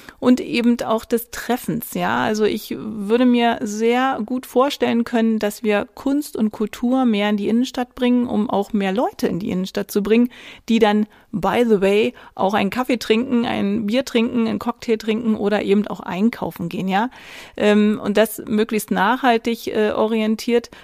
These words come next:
und auch, dass wir dort die Angebote entsprechend platzieren. Ich möchte, dass wir gut wohnen können und vor allen Dingen auch eine barrierefreie, lebenswerte Innenstadt haben, ja, die grün ist, die mit Wasser durchzogen ist,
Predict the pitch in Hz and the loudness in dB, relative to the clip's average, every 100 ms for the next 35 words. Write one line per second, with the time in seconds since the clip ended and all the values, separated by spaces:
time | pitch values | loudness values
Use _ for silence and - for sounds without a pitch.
0 | - 226 - 196 208 208 190 196 214 - | -8 -4 -2 0 2 4 4 2 2 2
1 | 196 220 190 175 165 165 - 170 - 185 | 4 4 4 0 0 -6 -6 -8 -6 -6
2 | - 170 - 202 220 - - - - 226 | -6 -8 -4 0 0 -2 -14 -10 0 2
3 | 247 262 240 - 220 214 202 175 185 214 | 2 2 0 0 0 0 -4 0 4 6
4 | 269 302 311 - 311 339 359 403 220 - | 4 2 -2 -6 -6 -6 -6 -2 -2 0
5 | 214 - 233 277 254 240 247 269 208 - | -4 0 2 4 6 4 2 0 0 -2
6 | 208 208 202 190 196 233 277 254 - 233 | -2 -2 0 -2 -2 -2 -2 -4 -4 -2
7 | 220 226 233 - - _ 208 196 240 269 | 2 2 0 -8 -20 _ -2 0 2 2
8 | - 202 160 175 175 170 - 180 - 190 | 2 -2 -4 -4 -6 -6 -8 -10 -8 -6
9 | 180 190 202 220 196 214 262 294 - - | -4 -4 -2 -2 2 4 6 4 0 -8
10 | - - - 196 202 202 208 226 240 196 | -12 -20 -6 -2 0 2 0 2 0 0
11 | 190 - 202 190 214 214 - | -2 -2 2 2 2 -2 -4